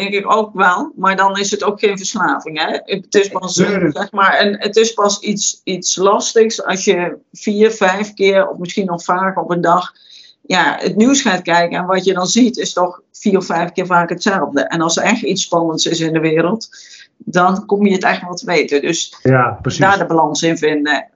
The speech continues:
Speaker 2: Ja.
Speaker 1: En, eh, wat je natuurlijk ook ziet, en volgens mij gaat dat bij jullie vrij goed, maar is dat mensen zich te veel laten leiden door alles wat er dagelijks voorbij komt. In plaats van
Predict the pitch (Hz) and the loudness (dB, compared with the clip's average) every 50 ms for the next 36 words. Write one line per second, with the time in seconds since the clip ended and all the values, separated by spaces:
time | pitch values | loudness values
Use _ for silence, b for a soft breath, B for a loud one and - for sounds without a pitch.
0 | _ _ _ - 151 180 180 180 180 180 - _ - 180 175 180 175 175 165 165 | _ _ _ -2 0 2 2 2 0 -2 -6 _ -8 -2 0 2 2 4 4 4
1 | 165 165 185 202 208 214 214 208 202 208 220 202 202 - - 190 202 202 - - | 4 4 2 2 2 2 2 2 4 4 4 2 4 4 4 4 4 2 2 2
2 | 226 220 214 214 - - - 160 170 165 - 180 175 175 - 170 165 165 165 160 | 2 2 2 0 -2 -4 -2 -2 0 0 0 -2 -2 -2 -2 -2 -2 0 0 -2
3 | 147 147 139 165 165 165 156 156 156 - 151 151 156 160 - 160 165 165 165 - | -4 -4 0 2 2 2 2 2 0 -2 0 0 0 -2 -2 0 0 0 0 -2
4 | - 160 151 147 147 160 - - - - - - - _ - 170 - 175 170 170 | -2 0 0 2 2 0 -2 -6 -12 -18 -18 -20 -18 _ -8 -2 0 0 0 2
5 | 170 170 170 165 170 165 - - 175 170 170 170 170 165 - - _ _ _ - | 2 2 2 2 2 2 2 2 4 4 4 4 2 0 -4 -10 _ _ _ -2
6 | - 202 190 - - 202 202 190 180 170 160 165 170 175 - 180 175 170 170 175 | 0 0 0 0 0 2 4 4 4 4 4 4 4 2 2 2 4 4 4 4
7 | 175 180 185 190 190 190 185 190 185 190 190 - - - 202 202 214 214 208 - | 4 2 4 2 2 2 2 2 4 4 2 2 2 2 4 4 4 4 4 2
8 | 214 214 214 214 208 220 220 220 226 220 220 220 - 233 247 254 262 240 240 - | 2 2 4 4 4 4 4 4 4 2 0 -2 -2 0 2 2 4 2 0 0
9 | 147 135 135 131 - - - - 165 165 - 190 175 170 175 180 175 - - 185 | -2 -2 -2 -4 -8 -12 -10 -10 -8 -4 0 2 2 2 2 0 -2 -2 0 0
10 | 190 190 190 202 196 | 2 2 0 -2 -6